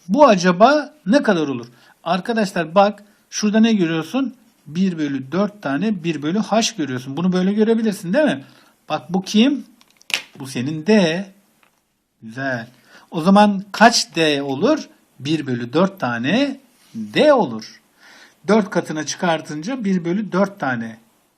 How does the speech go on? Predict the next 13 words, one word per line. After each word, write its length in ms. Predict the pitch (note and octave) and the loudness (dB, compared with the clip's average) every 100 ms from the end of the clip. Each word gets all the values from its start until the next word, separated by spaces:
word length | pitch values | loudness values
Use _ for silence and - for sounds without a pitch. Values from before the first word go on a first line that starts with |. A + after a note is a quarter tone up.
| _ A#2+ | _ -14
D 180 | C3 A#2+ | -10 -8
halini 380 | A#2+ A2 A2+ | -8 -8 -8
alır 260 | C3+ A3+ C#4 | -4 -4 -4
ki 240 | B3 B3+ A3+ _ | -6 -8 -10 _
onu 220 | - F3 D#3 | -14 -10 -6
da 180 | D3+ | -6
A 160 | F3+ E3 | -4 -6
şıkkında 680 | C3+ B2+ B2+ B2+ E3+ A3 G#3+ | -6 -14 -10 -8 -4 -4 -4
görüyoruz. 760 | D3+ C3+ D#3+ D#3+ B2 A#2 - _ _ _ _ - _ _ | -8 -8 -6 -6 -8 -12 -20 _ _ _ _ -20 _ _
Yedi 220 | D#4 C#4 F#3 | -4 0 2
ile 240 | F#3+ A#3+ | 4 6
devam 280 | G3 F#3 D3+ | 6 6 2
edelim. 280 | A#2+ A2 | -2 -8